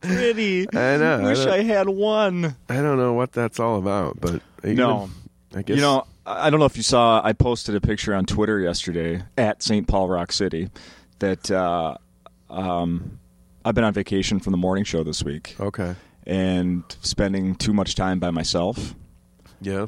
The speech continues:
Speaker 1: I've busted out my old baseball cards.
Speaker 2: No.
Speaker 1: Yes.
Speaker 2: Wow. This
Speaker 1: I
Speaker 2: is, this is starting to feel like a nerd podcast,
Speaker 1: Yeah,
Speaker 2: by the way.
Speaker 1: that's fine.
Speaker 2: <laughs>
Speaker 1: That's fine. We're gonna, we're gonna get to our, the, we're gonna talk about what's happened this year and all that stuff.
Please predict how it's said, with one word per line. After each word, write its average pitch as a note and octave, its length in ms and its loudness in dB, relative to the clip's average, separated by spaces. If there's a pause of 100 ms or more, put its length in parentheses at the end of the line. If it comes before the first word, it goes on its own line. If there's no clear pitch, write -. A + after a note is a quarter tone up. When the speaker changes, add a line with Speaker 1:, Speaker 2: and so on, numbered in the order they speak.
Speaker 1:
I've F#2 260 -4
busted G2 340 0
out F2+ 100 0
my F2 120 0
old E2+ 160 0
baseball E2+ 400 -4
cards. - 520 -12
Speaker 2:
No. G#2 760 0
Speaker 1:
Yes. G2 580 -2 (220)
Speaker 2:
Wow. G2 540 -2
This F#3 200 -2
Speaker 1:
I - 40 -2
Speaker 2:
is, - 200 -4
this C#3 100 -10
is D#3 60 -2
starting A2 320 0
to G2+ 60 0
feel G2+ 180 -2
like F#2+ 140 0
a E2 80 -4
nerd F#2+ 380 0
podcast, D#2 560 -2
Speaker 1:
Yeah, A#2 100 4
Speaker 2:
by E2+ 140 0
the D#2+ 100 0
way. D#2 180 0
Speaker 1:
that's A2 240 0
fine. F#2+ 340 -2
Speaker 2:
<laughs> - 40 -6 (540)
Speaker 1:
That's - 200 -2
fine. E2+ 320 -6
We're C3 60 -2
gonna, E3+ 160 -4
we're D#3+ 160 -6
gonna A#3+ 160 0
get G3 160 -2
to F3 100 -2
our, C3 160 4
the, A#2+ 340 -4 (140)
we're D3 80 0
gonna G3 160 2
talk F3 180 4
about E3+ 180 4
what's E3+ 120 2
happened C3+ 380 0
this C3+ 180 0
year A#2+ 160 2
and A2+ 100 4
all G#2+ 100 2
that G#2+ 140 0
stuff. - 440 -2